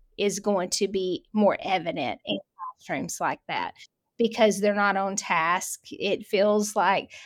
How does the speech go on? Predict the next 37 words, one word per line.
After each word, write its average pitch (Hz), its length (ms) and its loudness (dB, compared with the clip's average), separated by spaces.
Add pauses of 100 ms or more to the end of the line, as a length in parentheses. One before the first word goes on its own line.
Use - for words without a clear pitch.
(120)
I 196 80 0
just 208 200 2
walked 214 320 2
in 233 120 2
the 214 100 2
room 220 480 6
and, 190 320 -6 (300)
and 196 240 0
kinda 214 280 2
winging 226 580 4
the 202 100 -4
day, 220 640 4 (120)
and 208 480 2
students 277 640 4
like 202 360 2
structure. - 840 -10 (380)
They 226 160 8
want 226 360 4 (120)
to, 208 500 6 (220)
to 220 120 2
see 220 520 0
that 196 260 4
you 214 360 2
are 185 180 2
ready 196 340 2
and 196 100 -6
prepared 185 480 -4
for 170 200 -6
them. 170 420 -4 (420)
And 247 200 4
also, 285 420 4
kids 277 380 2
are 247 120 8
gonna 240 280 4
just 220 260 4
show 220 200 6
you 220 500 4